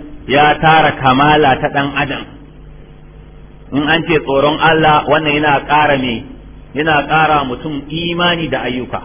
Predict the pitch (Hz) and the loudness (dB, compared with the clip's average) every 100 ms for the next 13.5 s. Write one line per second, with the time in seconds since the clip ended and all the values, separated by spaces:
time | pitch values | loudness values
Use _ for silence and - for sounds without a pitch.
0 | - 131 127 127 160 160 135 120 117 117 | -8 -8 -8 0 0 0 -2 -2 -2 -2
1 | 104 - - - - - - - 135 156 | -6 -10 -20 -20 -20 -20 -20 -12 -4 -2
2 | 156 180 165 135 180 196 196 196 196 190 | -2 -2 -2 0 2 4 6 4 2 0
3 | 170 202 214 185 170 143 143 160 165 151 | 2 2 4 2 2 2 0 -2 -4 -4
4 | - 147 110 - - 151 160 165 165 170 | -4 -6 -6 -10 -8 -4 -4 -2 0 2
5 | 175 170 147 135 175 151 135 139 151 147 | 2 0 -2 -2 -4 -2 0 0 0 0
6 | 156 143 131 120 127 135 113 107 98 95 | 0 0 -2 -4 -4 -4 -4 -6 -6 -8
7 | 98 - - 143 147 127 127 131 143 135 | -8 -14 -6 -2 0 -2 0 0 2 0
8 | 147 156 - - - - - - 123 139 | 0 -4 -6 -12 -16 -18 -20 -10 -4 0
9 | 127 123 143 156 151 156 180 165 151 139 | 0 2 2 2 0 -2 0 0 -2 -8
10 | 139 - - - - - 160 160 135 165 | -10 -18 -20 -20 -20 -4 -4 -2 0 2
11 | 190 175 151 151 135 151 165 180 196 185 | 2 0 -4 0 2 2 0 0 2 2
12 | - 208 190 185 175 175 185 180 170 147 | 0 -4 -4 -2 -2 -2 -6 -8 -4 -2
13 | 151 156 156 151 | 0 0 -2 0